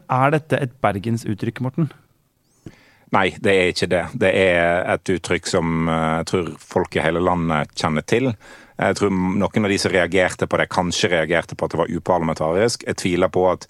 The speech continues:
Speaker 2: noen ikke har hørt, eh, begrepet nazi bli brukt om enten folk som er veldig opptatt av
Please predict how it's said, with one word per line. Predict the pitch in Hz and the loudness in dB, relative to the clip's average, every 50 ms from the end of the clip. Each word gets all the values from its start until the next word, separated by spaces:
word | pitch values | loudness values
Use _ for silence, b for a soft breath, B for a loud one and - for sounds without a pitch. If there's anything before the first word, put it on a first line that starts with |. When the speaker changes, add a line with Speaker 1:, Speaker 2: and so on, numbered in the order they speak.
| B B B B B B | B B B B B B
Speaker 2:
noen | - 95 - - 101 95 90 | -2 -2 -2 0 -2 -2 -2
ikke | 87 - - - 95 | -2 -4 0 2 2
har | 82 78 73 - - - | 2 2 0 -2 -2 -4
hørt, | 90 - - - - _ - - - - - b b b b b b b b - | -4 -4 -6 -12 -14 _ -14 -14 -14 -14 -14 b b b b b b b b -6
eh, | - 98 90 85 82 80 80 80 82 - - 92 - - 87 85 | -2 -2 0 0 0 -2 -2 -4 -6 -8 -8 -8 -10 -10 -8 -4
begrepet | - 92 80 85 80 - - 87 | -4 -2 0 0 -2 0 0 0
nazi | 87 82 80 80 - - 87 | 2 2 0 0 -2 -4 -2
bli | 78 80 76 | -2 -2 -2
brukt | 73 80 78 - - - | -2 -2 -4 -4 -6 -6
om | 104 104 90 85 78 73 B B B B B B B | -2 -2 0 0 -2 -4 B B B B B B B
enten | 90 80 78 - - 95 87 | -6 -6 -6 -4 -4 -4 -2
folk | - 92 95 - | 0 0 -2 0
som | - 101 | 0 0
er | 90 | 2
veldig | 82 82 82 87 82 | 2 2 0 0 -2
opptatt | - - 90 78 | -2 -2 -2 0
av | 85 78 76 | 0 -2 -2